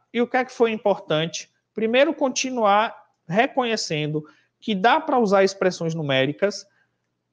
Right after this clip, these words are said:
pra resolver situações do mundo real.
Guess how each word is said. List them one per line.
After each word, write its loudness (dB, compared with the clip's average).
pra 6
resolver 6
situações 0
do -4
mundo -4
real. 2